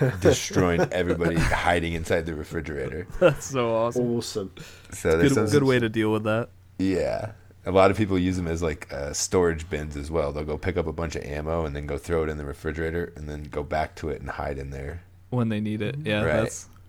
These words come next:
Speaker 3: smart.
Speaker 1: Awesome. Awesome. That, um,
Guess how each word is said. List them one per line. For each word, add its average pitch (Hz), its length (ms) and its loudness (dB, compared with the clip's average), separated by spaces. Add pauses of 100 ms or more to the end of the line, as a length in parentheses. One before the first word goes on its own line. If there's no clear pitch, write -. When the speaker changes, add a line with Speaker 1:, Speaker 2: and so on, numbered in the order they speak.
(120)
Speaker 3:
smart. 107 340 -6
Speaker 1:
Awesome. 95 600 -10 (440)
Awesome. 127 400 -10
That, 139 440 -8
um, 127 360 0